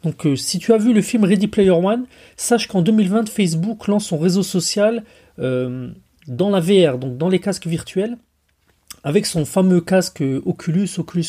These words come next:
Quest, et cetera, et cetera. Donc, euh, À mon avis, l'avenir est dans les casques virtuels, aussi bien pour la méditation, pour le biohacking et pour les réseaux sociaux. Donc je vais te mettre un extrait de l'interview et puis je vais te mettre quelques images, euh,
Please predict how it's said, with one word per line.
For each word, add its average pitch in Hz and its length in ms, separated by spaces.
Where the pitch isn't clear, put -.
Quest, 185 280
et 160 40
cetera, 160 320
et 151 60
cetera. 147 380
Donc, 190 280
euh, 151 200
À 151 100
mon 190 160
avis, 208 200
l'avenir 202 480
est 160 80
dans 165 160
les 180 120
casques 175 240
virtuels, 180 520
aussi 214 280
bien 196 180
pour 196 140
la 185 60
méditation, 185 720
pour 220 140
le 202 80
biohacking 180 640
et 165 60
pour 175 160
les 175 80
réseaux 165 260
sociaux. - 400
Donc 170 160
je 160 80
vais 202 100
te 214 120
mettre 233 180
un 196 40
extrait 214 280
de 202 40
l'interview 196 540
et - 20
puis 185 200
je 147 60
vais 185 100
te 196 80
mettre 214 140
quelques 175 380
images, 180 320
euh, 135 340